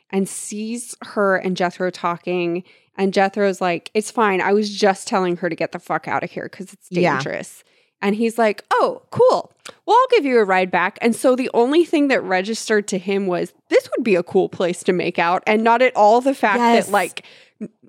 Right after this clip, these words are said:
Speaker 1: Nicoletta is clearly in love with Jethro and does not care about him.
Speaker 2: I took a photo of it because it was so funny, 'cause it was so,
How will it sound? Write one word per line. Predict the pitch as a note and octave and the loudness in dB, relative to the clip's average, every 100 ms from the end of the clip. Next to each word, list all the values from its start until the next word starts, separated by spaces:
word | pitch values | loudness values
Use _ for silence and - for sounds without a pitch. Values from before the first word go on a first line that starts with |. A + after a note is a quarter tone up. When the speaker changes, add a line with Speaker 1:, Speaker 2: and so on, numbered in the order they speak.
| - | -2
Speaker 1:
Nicoletta | A3+ A3+ A3+ G3+ G3 F#3 | -2 0 2 2 2 0
is | F#3+ - _ | -2 -6 _
clearly | - - C4+ A3+ A#3 A#3 G#3+ | -20 -8 0 2 4 2 0
in | G3+ | 0
love | F#3+ F#3 - | 0 -2 0
with | F3+ - | -4 -2
Jethro | G3+ F3 - F3+ E3 | -2 0 -2 -4 -2
and | - F#3+ F#3+ - | -2 -4 -4 -2
does | A3 G3 G3+ | 2 2 0
not | F#3 - | -4 -4
care | - F3 | -2 -2
about | E3 - - | 0 -2 -2
him. | A#3+ - G#3+ - | 0 0 -2 -4
Speaker 2:
I | A3+ | -2
took | A#3 - D#4+ - | -2 -4 -6 -4
a | - | -6
photo | G3 F#3+ E3+ E3+ | -2 0 2 4
of | E3+ | 2
it | D#3+ - | 0 -2
because | F3 - F3+ E3+ | -8 -4 -4 -4
it | - | -4
was | F#3+ | -4
so | - G#3 | -2 -2
funny, | G3+ G#3+ G#3+ A3 A3+ - | -2 -4 -4 -6 -8 -12
'cause | - G3 | -6 -4
it | F3 | -2
was | - G3 | 0 -2
so, | - - - G#3 F#3 F3 F3 F3 F#3 | -2 -12 -4 2 4 6 4 0 -2